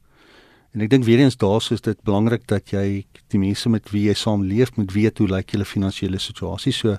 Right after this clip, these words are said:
as jy in 'n verhouding is, man en vrou, deel met mekaar dat jy weet presies hoe dit lyk. Deel met mekaar in terme van hoe lyk jou banksake, waar is al jou bates ensovoorts. Die uitdaging wat ons, wat ons net het, is die magtigingsbrief wat ons gewoonlik vir iemand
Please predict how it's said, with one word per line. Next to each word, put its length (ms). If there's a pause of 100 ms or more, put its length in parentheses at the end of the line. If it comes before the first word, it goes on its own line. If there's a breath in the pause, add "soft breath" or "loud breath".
(400 loud breath)
as 160
jy 60
in 60
'n 40
verhouding 380
is, 140
man 200
en 100
vrou, 360
deel 240
met 160
mekaar 340
dat 160
jy 140
weet 200
presies 340
hoe 80
dit 120
lyk. 300 (360 loud breath)
Deel 240
met 180
mekaar 260
in 140
terme 300
van 160
hoe 100
lyk 220
jou 120
banksake, 600
waar 300
is 120
al 120
jou 100
bates 640
ensovoorts. 640 (640 loud breath)
Die 120
uitdaging 400
wat 200
ons, 280
wat 160
ons 100
net 220
het, 180
is 180
die 180
magtigingsbrief 800
wat 120
ons 120
gewoonlik 340
vir 100
iemand 240